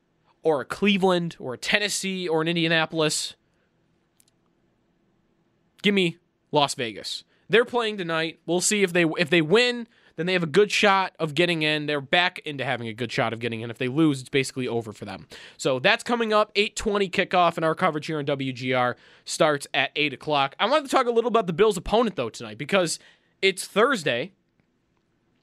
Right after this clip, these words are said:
Last week, we spent the whole week talking about what the Steelers are. And really, the week before that, we spent a lot of time talking about what the Steelers are. We talked about Seattle when it was Seahawks week. We talked about the Cardinals when it was Arizona week.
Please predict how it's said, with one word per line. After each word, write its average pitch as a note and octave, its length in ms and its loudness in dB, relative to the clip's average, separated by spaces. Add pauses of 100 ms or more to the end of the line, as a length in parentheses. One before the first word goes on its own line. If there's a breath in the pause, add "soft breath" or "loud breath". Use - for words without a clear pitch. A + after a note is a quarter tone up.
(160)
Last G3 380 2
week, F#3 380 -8 (160)
we - 80 -10
spent F3+ 300 -2
the C#3+ 100 2
whole C4 400 4
week D4 260 0
talking A#3+ 300 4
about B3 180 4
what A#3+ 140 2
the F#3 60 -8
Steelers C#3+ 480 -2
are. B2 240 -2 (580)
And F3+ 140 2
really, C#4+ 240 4
the G3 80 0
week A3+ 180 -2
before F#3+ 280 4
that, G#3 220 4
we D3+ 100 -8
spent D#3+ 260 -2
a - 20 0
lot C#3 160 0
of A#2+ 60 -12
time B2+ 180 -2
talking C#3+ 240 -2
about B2+ 160 -2
what A#2 80 -4
the A#2 60 -14
Steelers A2+ 420 -6
are. A2+ 180 -6 (300 soft breath)
We E3+ 80 0
talked B3 220 4
about A#3+ 160 -2
Seattle G3 520 0
when F3 120 -4
it - 20 -4
was C#3 120 -6
Seahawks G3 420 0
week. D3 280 -6 (240 loud breath)
We D#3 80 -4
talked G#3+ 280 2
about G3 180 2
the F#3+ 60 -8
Cardinals G3+ 500 2
when E3+ 140 -4
it E3+ 100 -2
was D#3 140 -2
Arizona G3 400 2
week. D3 320 -2